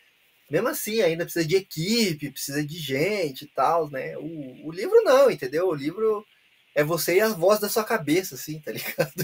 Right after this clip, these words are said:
<laughs> E, mas e aí, cara, essa história aí, nunca achei que ia escrever um romancezinho, assim, bonitinho e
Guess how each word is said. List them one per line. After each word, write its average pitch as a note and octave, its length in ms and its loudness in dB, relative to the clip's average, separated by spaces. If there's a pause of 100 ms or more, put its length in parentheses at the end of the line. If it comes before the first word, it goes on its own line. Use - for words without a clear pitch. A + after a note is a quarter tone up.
(120)
<laughs> - 160 -6 (420)
E, C#3+ 500 -2 (720)
mas F#3 300 8
e B3 60 6
aí, A3+ 340 4
cara, F#3+ 260 4
essa E3+ 140 -2
história F#3 400 2
aí, F3 160 -2
nunca A3 220 -4
achei A3+ 220 0
que A3+ 80 -4
ia G#3 40 -2
escrever F3+ 320 -2
um E3 300 -2
romancezinho, D#3 880 -2
assim, F3+ 360 -10
bonitinho D#3 840 -8
e C3 40 -16